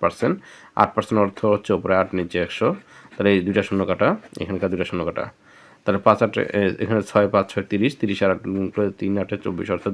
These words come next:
দুইশো চল্লিশ হয়, এবং এই শূন্যটা এখানে চলে আসবে, মানে, চব্বিশশো হবে। তা আয়ের মান পেলাম এটা, এবং এখানে আমরা এটা জানি পি এর মান, এবং এখানে সময়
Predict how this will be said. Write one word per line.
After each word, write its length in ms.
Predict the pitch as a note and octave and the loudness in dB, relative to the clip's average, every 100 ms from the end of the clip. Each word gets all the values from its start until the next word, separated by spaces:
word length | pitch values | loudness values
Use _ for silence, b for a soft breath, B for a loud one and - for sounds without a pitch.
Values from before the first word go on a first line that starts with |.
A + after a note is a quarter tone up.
| F#2+ | -4
দুইশো 240 | F2+ A#2+ F#3+ - B B B - | 0 0 0 -4 B B B 2
চল্লিশ 280 | A2 A2 A#2+ | 4 4 2
হয়, 120 | D3+ F3 - | 2 0 -4
এবং 120 | F#2 F#2+ F#2 | -2 0 -2
এই 40 | |
শূন্যটা 260 | - F2+ E2+ | -4 -4 -4
এখানে 160 | D#2+ E2 F2+ | -4 -4 -2
চলে 120 | E2+ | -2
আসবে, 180 | D#2 C#2+ - | -2 -8 -8
মানে, 120 | G2+ F2 | -6 -4
চব্বিশশো 340 | G2+ F2 F2 E2 | -4 -4 -4 -6
হবে। 140 | D#2+ A#1 - _ _ _ _ _ _ _ _ B B B B B B B - | -6 -12 -16 _ _ _ _ _ _ _ _ B B B B B B B 4
তা 80 | A#2+ G2+ | 6 8
আয়ের 120 | A#2+ | 8
মান 80 | A#2+ A#2 | 6 6
পেলাম 180 | A#2 A2+ | 4 4
এটা, 140 | G2+ A2+ - | 4 4 4
এবং 120 | G2+ G2+ F#2+ | 2 2 0
এখানে 200 | G#2 G2+ G#2 | 0 0 2
আমরা 120 | G2+ F#2+ | 2 0
এটা 100 | F#2+ | 0
জানি 120 | F#2+ F#2+ | -2 -2
পি 60 | G2 F#2+ | 0 0
এর 80 | F#2 | 2
মান, 120 | G#2+ F#3 F#2+ | 2 2 -2
এবং 120 | F#2 F#2 | -2 -2
এখানে 160 | F2+ F#2 - | -4 -6 -4
সময় 200 | F#2 | -4